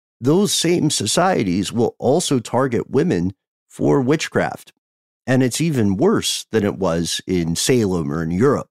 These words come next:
back in the day. In these cases, the women accused are often knowingly framed and attacked without trial and sometimes murdered. And the cases go on and on and on.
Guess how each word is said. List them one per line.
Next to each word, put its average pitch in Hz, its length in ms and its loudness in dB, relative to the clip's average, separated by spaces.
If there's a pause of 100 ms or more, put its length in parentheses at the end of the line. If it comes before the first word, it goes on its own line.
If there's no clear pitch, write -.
back 92 280 -4
in 82 80 -4
the 80 80 -4
day. 85 320 -2 (640)
In 98 140 4
these 175 260 2
cases, - 560 -4
the 80 80 -4
women 101 240 2
accused 143 640 -2
are 92 160 0
often 87 480 -4 (160)
knowingly 90 640 0
framed 90 720 -2 (400)
and 92 480 0
attacked - 500 -4
without 90 320 -2
trial 113 640 -2
and 143 160 0
sometimes 107 560 -2
murdered. 76 420 -6 (240)
And 76 120 -8
the 76 60 -4
cases 95 420 -2
go - 320 -6
on 110 340 0 (100)
and - 200 -18 (100)
on 90 360 -2 (120)
and 73 220 -14 (180)
on. 76 320 -6